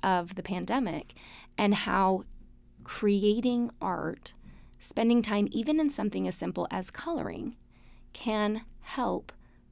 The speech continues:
reduce stress and anxiety and increase positive emotion and give you a positive mood boost. As I was writing this paper,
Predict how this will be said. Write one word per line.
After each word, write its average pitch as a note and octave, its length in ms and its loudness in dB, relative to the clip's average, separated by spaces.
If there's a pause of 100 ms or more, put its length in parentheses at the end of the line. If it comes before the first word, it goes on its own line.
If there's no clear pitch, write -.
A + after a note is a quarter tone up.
reduce G#3 500 2
stress - 420 -2
and F#3+ 80 -4
anxiety E3+ 500 -2
and - 240 -6
increase F#3 560 -4
positive F3+ 420 -4
emotion E3 560 -4 (120)
and F3+ 240 -6 (180)
give G#3+ 160 0
you F3 280 2
a F3+ 220 -4 (120)
positive G#3+ 500 0
mood E3+ 320 -2
boost. - 420 -4 (760)
As G3+ 140 2
I G3+ 80 6
was F#3+ 160 2
writing F3 300 0
this E3+ 140 -2
paper, D#4+ 680 4